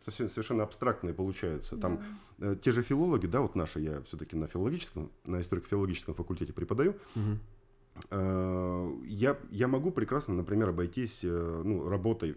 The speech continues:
Speaker 1: всё-таки, если это совсем экстремальная будет ситуация, вот в дистанционке.
Speaker 3: Мгм.
Speaker 1: Но вот, например, я не знаю, и наша языковедческая часть, им всё-таки надо, чтобы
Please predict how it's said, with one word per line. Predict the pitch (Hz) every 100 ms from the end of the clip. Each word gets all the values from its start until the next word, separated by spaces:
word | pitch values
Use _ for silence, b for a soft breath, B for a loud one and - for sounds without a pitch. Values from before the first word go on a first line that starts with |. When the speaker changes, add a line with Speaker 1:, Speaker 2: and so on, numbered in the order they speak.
| -
Speaker 1:
всё-таки, | 101 87 - 82
если | 104 107 104
это | 95
совсем | 104 - 117
экстремальная | 95 - 104 92 78
будет | 71 73
ситуация, | - 76 69 - - -
вот | 78 -
в | - - - -
дистанционке. | 82 - 82 78 64 - - B
Speaker 3:
Мгм. | 104 98 101 -
Speaker 1:
Но | 95
вот, | 98 98
например, | 90 101 98 92
я |
не | 90
знаю, | 87 87 80 -
и | 85 85
наша | 101 101
языковедческая | 95 87 98 110 - - 76
часть, | - 71 65
им | 78
всё-таки | 73 82 82 82
надо, | 92 82 76 B B
чтобы | - - 80 87 87 85 85 82